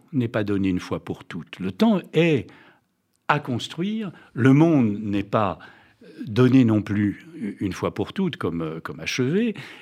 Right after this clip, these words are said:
Il est à élaborer et c'est une affaire des humains que, euh, de le construire, le temps et le monde, de les construire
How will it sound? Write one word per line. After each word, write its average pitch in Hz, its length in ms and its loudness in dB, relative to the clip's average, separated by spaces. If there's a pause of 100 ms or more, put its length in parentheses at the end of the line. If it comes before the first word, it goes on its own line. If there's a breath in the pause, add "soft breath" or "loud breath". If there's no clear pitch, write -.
(160)
Il 127 240 6
est 120 300 6 (420 loud breath)
à 104 400 0
élaborer 98 720 0 (260 loud breath)
et 165 100 6
c'est 156 300 0
une 113 140 0
affaire 202 580 0 (840 soft breath)
des 117 480 0
humains 208 340 4 (600 soft breath)
que, 160 400 4
euh, 107 400 2
de 95 140 -4
le 95 180 0
construire, 143 720 -4 (300)
le 107 220 0
temps 107 300 2
et 95 100 -2
le 101 100 0
monde, 123 420 2
de 90 100 -4
les 127 260 2
construire 151 560 -4